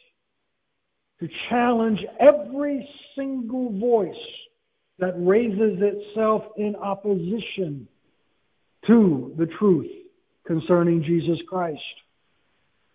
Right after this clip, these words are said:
There is no doubt in my mind that the world and all of its agents and all of the agents of en-, of the enemy are concentrated and in agreement on this one point. They must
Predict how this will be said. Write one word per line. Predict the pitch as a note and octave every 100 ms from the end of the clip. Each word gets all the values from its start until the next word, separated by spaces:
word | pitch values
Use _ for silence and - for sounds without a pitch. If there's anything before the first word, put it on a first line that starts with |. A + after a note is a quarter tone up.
| _ _ _ _ -
There | F3 G3+
is | G3+
no | E3+ G#3 A#3+
doubt | A3 A3 A3+
in | A3+
my | A3 A3
mind | G#3+ G#3+ G#3 F#3 F3
that | F3+
the | F#3
world | F#3+ F3 G#3 G3+ F3 D#3 D3 _ _ -
and | E3+
all | F3+ A3 A3+ A3
of | G3
its | G3 -
agents | G#3 A3 E3+ F#3 - -
and | F#3 F#3+
all | G3 A3+ B3 B3+
of | A3
the | A#3+ A#3+
agents | B3 G3 A#3+ -
of | A3+ A3
en-, | A#3+ A3+ F#3+ _ -
of | G#3 G#3
the | A3+ A3+
enemy | A3 F#3+ D#3 C3+ - _ _ _ _ -
are | F#3
concentrated | C4+ - A#3 - A#3 A3 - A3+ A3+ A3 A3 G3
and | G#3 G#3
in | - A#3 B3
agreement | A3 F3+ G#3+ A#3 A3+ G#3+
on | G3 F#3+ F3+
this | G3 F#3+ F3
one | E3+ G3 A3+ A3+ A3
point. | - A#3 E3+ C3 - _ _ _ _ _ _ _ _ _ _
They | D#3+ F#3+ F#3
must | F3+ F#3 G3+ A#3 B3